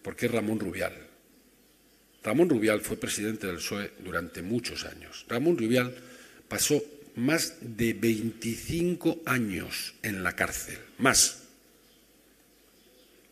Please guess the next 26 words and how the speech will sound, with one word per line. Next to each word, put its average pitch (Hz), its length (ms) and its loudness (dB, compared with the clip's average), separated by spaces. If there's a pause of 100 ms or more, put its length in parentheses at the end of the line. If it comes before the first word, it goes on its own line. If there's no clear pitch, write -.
(120)
Por 104 80 -4
eso, 117 160 -4
cuando 107 320 0
tenía 113 380 0
en 98 80 -4
su - 160 -10
noventa 117 320 0
cumpleaños, 117 680 0 (560)
él 110 180 -4
decía 117 460 2 (500)
que 107 120 -4
solo 117 260 2
tenía 113 240 2
sesenta 101 420 -2
y 101 60 -4
cinco, 117 340 -2
porque 95 240 -6
los 95 140 -4
veinticinco 110 540 -4
de 107 80 0
la 98 100 -2
cárcel 110 380 -4
no 104 100 -4
con-, 87 320 -6
no 107 160 -10
contaban. 92 420 -6